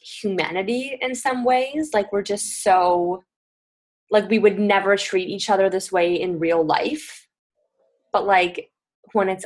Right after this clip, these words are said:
online, there's, like, this weird filter.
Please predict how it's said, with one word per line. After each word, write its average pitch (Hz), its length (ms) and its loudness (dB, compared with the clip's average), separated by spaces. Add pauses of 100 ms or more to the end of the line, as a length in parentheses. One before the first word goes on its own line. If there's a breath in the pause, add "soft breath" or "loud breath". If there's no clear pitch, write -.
online, 170 640 -2
there's, 190 180 -6
like, 170 200 -2 (200)
this 180 140 -12
weird 160 400 -2
filter. 349 720 -2